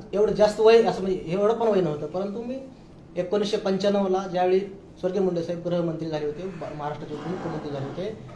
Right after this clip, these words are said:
सत्ता परिवर्तन झालं होतं, त्यांच्याशी, त्यांच्यावर प्रभावित होऊन मी भारतीय जनता पार्टीचं काम चालू केलं होतं. गेली सतरा वर्ष झालं मी सामाजिक आणि राजकीय क्षेत्रामध्ये काम करतोय.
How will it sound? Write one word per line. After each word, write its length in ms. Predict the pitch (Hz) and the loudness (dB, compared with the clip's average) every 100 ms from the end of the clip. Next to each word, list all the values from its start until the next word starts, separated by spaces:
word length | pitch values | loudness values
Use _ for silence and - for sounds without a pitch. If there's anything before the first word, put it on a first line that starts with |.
| - | -8
सत्ता 220 | 185 202 | -2 0
परिवर्तन 500 | 180 202 214 214 202 | 2 6 6 6 2
झालं 160 | 175 156 | 2 0
होतं, 220 | 151 180 233 - - - - - | -2 -4 -4 -6 -14 -18 -18 -4
त्यांच्याशी, 680 | 180 180 202 202 196 151 - - - - - - - - - - - - - - | -2 2 2 2 0 -4 -6 -18 -20 -20 -20 -20 -20 -20 -20 -20 -20 -20 -14 -6
त्यांच्यावर 280 | 175 214 190 | 2 2 4
प्रभावित 400 | 202 226 233 226 | 6 8 8 8
होऊन 180 | 190 151 - - - - 165 | 4 0 -2 -14 -20 -14 -4
मी 60 | |
भारतीय 300 | 165 170 175 | -2 0 -2
जनता 120 | 160 151 | -4 -4
पार्टीचं 340 | 151 139 135 | -6 -8 -10
काम 180 | 147 165 | -8 -8
चालू 180 | 139 131 | -8 -8
केलं 160 | 131 | -10
होतं. 140 | 127 - | -10 -4
गेली 120 | 196 | -2
सतरा 300 | 208 226 240 | 0 4 6
वर्ष 240 | 226 233 247 | 6 4 4
झालं 220 | 226 208 | 4 6
मी 240 | 196 151 - - - | 4 0 -6 -12 0
सामाजिक 440 | 196 202 190 185 - 160 | 4 4 4 0 -2 -4
आणि 160 | 170 170 - - - - - - - - | -2 0 -2 -4 -10 -12 -10 -10 -12 0
राजकीय 280 | 170 180 208 | 2 2 2
क्षेत्रामध्ये 420 | 175 156 151 151 | 0 -2 -4 -4
काम 200 | 156 185 | -4 -4
करतोय. 280 | 170 131 127 | -4 -8 -10